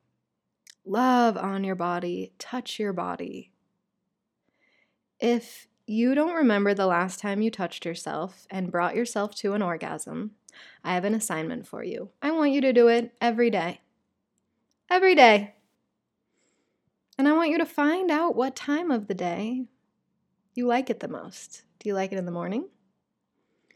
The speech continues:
Do you like a little afternoon break? Do you like it before bed?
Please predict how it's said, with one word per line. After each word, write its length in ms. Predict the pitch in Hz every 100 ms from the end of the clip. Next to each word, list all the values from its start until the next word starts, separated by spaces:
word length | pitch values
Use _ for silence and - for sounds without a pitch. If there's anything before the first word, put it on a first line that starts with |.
| _
Do 60 | -
you 80 | 226
like 180 | 202 208
a 60 |
little 300 | 202 190 185
afternoon 920 | - 202 196 214 202 196 196 196 196 - _ -
break? 600 | 170 175 277 - - _ _ _ _ _ _ _ _ _ _ _
Do 80 |
you 80 | 202
like 320 | 196 180 175
it 80 | -
before 320 | - 170 175
bed? 280 | 151 165 240